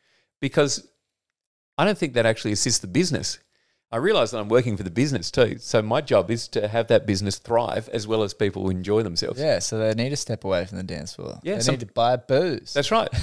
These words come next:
Speaker 2: <laughs>
Speaker 1: Absolutely, one hundred percent. But, you know, a lot of, a lot of people can be quite scared of that. It can, can be confronting. If you're in the middle of the night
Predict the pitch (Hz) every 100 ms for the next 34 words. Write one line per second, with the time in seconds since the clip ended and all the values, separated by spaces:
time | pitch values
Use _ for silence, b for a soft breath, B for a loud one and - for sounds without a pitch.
0 | - - 196 175 220 247 202 240 170 156
1 | 180 196 208 165 208 208 123 139 131 120
2 | 120 120 135 113 110 131 101 107 95 104
3 | 73 - - 143 120 82 92 107 196 170
4 | 196 269 143 101 95 123 151 98 98 190
5 | 214 131 120 104 98 98 85 90